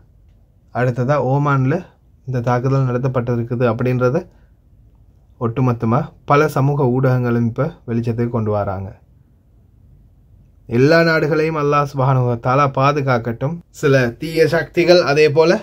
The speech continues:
இந்த நாட்டினுடைய வளர்ச்சியை பொறு-, பொறுக்க முடியாத ஒரு சிலர் இதுல வந்து முக்கியமா ஈடுபடுறாங்க அப்படின்றதையும் வெட்ட வெளிச்சமா தெரிவிச்சிருக்காங்க. நேற்றைய தினம் குழுவுல பேசும்போது ஒரு சில முக்கிய விடயங்களையும்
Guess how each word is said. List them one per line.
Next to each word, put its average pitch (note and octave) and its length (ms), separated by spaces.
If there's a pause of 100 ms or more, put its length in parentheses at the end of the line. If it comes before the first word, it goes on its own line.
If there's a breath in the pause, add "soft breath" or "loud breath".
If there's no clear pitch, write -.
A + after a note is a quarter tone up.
(160)
இந்த C#3+ 160
நாட்டினுடைய D#3+ 640 (120)
வளர்ச்சியை F3 640 (220)
பொறு-, E3+ 200 (240)
பொறுக்க F3 380
முடியாத G3 480
ஒரு F3 160
சிலர் C#3 360 (220)
இதுல C3 280
வந்து C3+ 260
முக்கியமா D#3 480
ஈடுபடுறாங்க D3 640
அப்படின்றதையும் B2+ 680 (460 soft breath)
வெட்ட A#2+ 260
வெளிச்சமா A#2+ 460
தெரிவிச்சிருக்காங்க. A#2+ 720 (220)
நேற்றைய A#2 400
தினம் C3+ 280
குழுவுல C3+ 420
பேசும்போது B2+ 640 (500 soft breath)
ஒரு A#2 120
சில C3 200
முக்கிய B2+ 300
விடயங்களையும் D#3 720